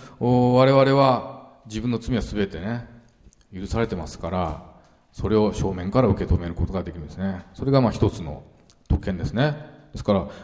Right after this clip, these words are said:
まず私たちは自分たちは一体何者かというのをね、もう一度確認する必要がありますね。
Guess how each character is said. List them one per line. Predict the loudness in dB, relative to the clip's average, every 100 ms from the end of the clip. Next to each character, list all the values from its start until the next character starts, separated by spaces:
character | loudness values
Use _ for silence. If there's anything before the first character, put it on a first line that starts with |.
| -4
ま | 4 4
ず | 4
私 | 2 2 0
た | -2
ち | 0 2
は | 2 2
自 | -4 -6
分 | -6 -8
た | -6 -6
ち | -4
は | -8
一 | -8
体 | -4 -2
何 | -2 -2 0
者 | 2 0
か | -2 -8
と | -8
い | -12 -8
う | -6
の | -6
を |
ね、 | -8 -12 -16 -20 -20 -20 -20 -20 _ _ -10
も | -8
う |
一 | -4
度 | -4
確 | -4 -10 -6 -4
認 |
す | -2
る | -2
必 | -4 -4
要 |
が | -6
あ | -6
り |
ま | -10
す | -6
ね。 | -4 -4 -6 -16